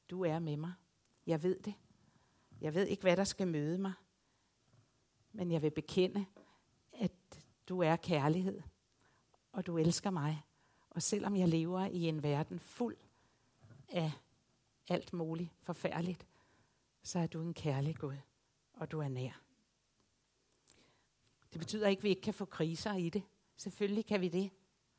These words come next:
Jeg har også råbt af Gud. Jeg har skældt ham ud. Jeg har sagt, "Hvorfor i alverden skal det være sådan?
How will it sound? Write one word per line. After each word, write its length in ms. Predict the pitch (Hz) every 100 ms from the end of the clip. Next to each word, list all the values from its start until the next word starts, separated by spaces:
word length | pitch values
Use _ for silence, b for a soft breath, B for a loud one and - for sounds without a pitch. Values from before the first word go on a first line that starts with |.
| b b b
Jeg 120 | 196
har 80 | 208
også 220 | 170 151 -
råbt 280 | 180 -
af 100 | 208
Gud. 240 | 196 214 220 - b b b b
Jeg 80 | 175
har 40 | 180
skældt 440 | - - 190 -
ham 220 | - 180
ud. 120 | 185 - - _ _ b b b b b b -
Jeg 100 | 185
har 60 | 185
sagt, 260 | - 185
"Hvorfor 220 | 208 208 240
i 140 | 240
alverden 760 | 247 247 202 247 240 - - 202
skal 220 | - 196
det 80 | 175
være 200 | 170 175
sådan? 300 | - -